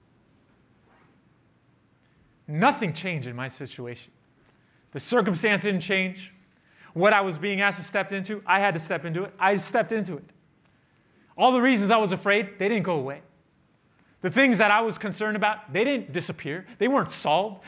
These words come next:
Nothing changed outside of me. Because that is not really what God promises. What he promises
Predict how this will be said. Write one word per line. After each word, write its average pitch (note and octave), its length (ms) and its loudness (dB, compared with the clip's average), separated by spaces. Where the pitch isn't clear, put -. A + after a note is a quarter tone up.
Nothing C#4 380 2
changed D4 580 -2
outside A3 420 2
of C#3+ 80 -10
me. C#3+ 80 -16
Because E3+ 200 -4
that D#4+ 180 4
is A3+ 120 -2
not D#4 280 0
really D#4+ 260 2
what A#3 160 0
God C4 240 2
promises. C4 420 -2
What G3 100 2
he G3+ 80 4
promises B3 800 2